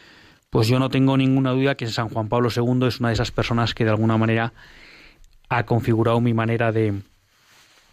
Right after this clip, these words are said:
de ver la vida y, y de relacionarme con Cristo, ¿no?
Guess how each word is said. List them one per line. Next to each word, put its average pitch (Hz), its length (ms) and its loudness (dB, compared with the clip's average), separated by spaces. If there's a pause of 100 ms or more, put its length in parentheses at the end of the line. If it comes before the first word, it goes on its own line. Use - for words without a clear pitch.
(160)
de 123 220 2
ver 127 160 2
la 135 80 2
vida 143 360 0
y, 123 520 -6
y 135 160 -2
de 117 120 -2
relacionarme 113 560 0
con 104 140 -4
Cristo, - 400 -4
¿no? 135 160 0